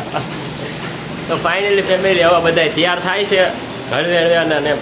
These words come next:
બધાએ જો પાવર બેંક, પાવર બેંક બધું ચાર્જિંગમાં મૂકી દીધું છે, કેમ કે આપણે છે ને વ્લોગ ક્યાંય અટકવો ન જોઈએ, બરોબર?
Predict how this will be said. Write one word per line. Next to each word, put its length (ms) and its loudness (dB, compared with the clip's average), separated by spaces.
બધાએ 400 2
જો 100 4
પાવર 280 4
બેંક, 200 0
પાવર 220 4
બેંક 200 2
બધું 280 2
ચાર્જિંગમાં 460 0
મૂકી 180 -2
દીધું 160 0
છે, 100 2
કેમ 220 0
કે 120 0
આપણે 260 0
છે 100 0
ને 100 0
વ્લોગ 320 2
ક્યાંય 260 0
અટકવો 420 2
ન 100 4
જોઈએ, 240 2
બરોબર? 280 4